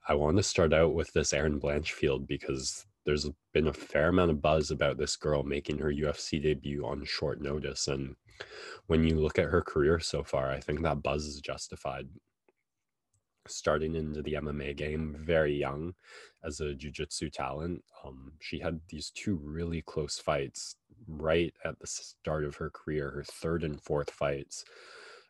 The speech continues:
against two girls who would then go on to join the U F C before her, and both have experienced some success at this level.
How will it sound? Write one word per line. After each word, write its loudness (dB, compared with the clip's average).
against -4
two 0
girls -4
who -6
would -8
then 0
go 0
on 0
to -2
join 0
the 0
U 0
F -2
C -4
before -2
her, -2
and -4
both 0
have -2
experienced -2
some -4
success 0
at 0
this -4
level. -2